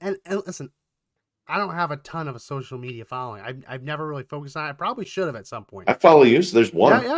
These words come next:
Speaker 1: that's true. You asked me for N F L picks over the,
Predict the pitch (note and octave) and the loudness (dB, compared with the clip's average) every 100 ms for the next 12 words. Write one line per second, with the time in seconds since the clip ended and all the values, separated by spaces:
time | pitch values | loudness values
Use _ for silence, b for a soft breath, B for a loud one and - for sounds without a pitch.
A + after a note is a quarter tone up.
0 | F4 E4+ A#3+ A3 C4 B3 _ _ _ - | -2 -4 -4 -4 -6 -14 _ _ _ -8
1 | F3 F#3 - F#3+ F#3+ F#3 F3 E3 E3+ F#3+ | -2 -2 -2 -6 -4 -4 -2 -2 -2 -2
2 | G3 D3+ A#2+ - C#3 C#3 B2+ | -2 -6 -10 -10 -10 -10 -12